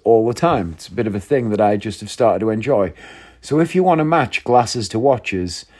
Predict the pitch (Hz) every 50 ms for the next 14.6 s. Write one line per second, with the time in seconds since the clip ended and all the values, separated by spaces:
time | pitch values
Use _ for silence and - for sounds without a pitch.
0 | - - - - _ _ 90 107 107 107 107 107 98 104 101 95 - - 127 131
1 | 139 180 202 208 185 - - 117 107 107 110 110 104 - 107 107 101 98 - 107
2 | 104 113 101 131 143 135 127 131 135 139 131 123 - - - - - 110 120 113
3 | - - - - _ _ _ 139 139 123 117 123 151 180 170 143 143 127 131 123
4 | 123 123 120 113 98 - 143 135 117 - - 98 90 - - - - - - -
5 | - 107 120 143 143 160 165 156 151 151 139 135 - - 113 107 - - - 156
6 | 165 185 202 190 147 113 101 87 - - - - - 107 - - 156 175 190 185
7 | 147 117 98 - 120 117 107 95 98 90 80 - - - - - - _ - -
8 | - _ _ 117 113 - 147 117 123 127 139 139 135 113 123 131 135 - 127 -
9 | 180 180 147 107 98 - - - - - _ - 143 139 - 135 143 135 143 127
10 | 120 - - - 175 180 180 165 127 120 117 123 139 143 - - 143 135 131 131
11 | 127 117 117 - - 120 117 117 107 - - 107 101 101 110 113 - - - -
12 | _ - 131 123 131 139 135 120 - - - 156 180 185 - - - 113 101 101
13 | 101 - - 113 117 113 98 - - - 151 160 - 131 139 131 127 120 - 139
14 | 131 117 110 117 110 - - 143 120 95 92 95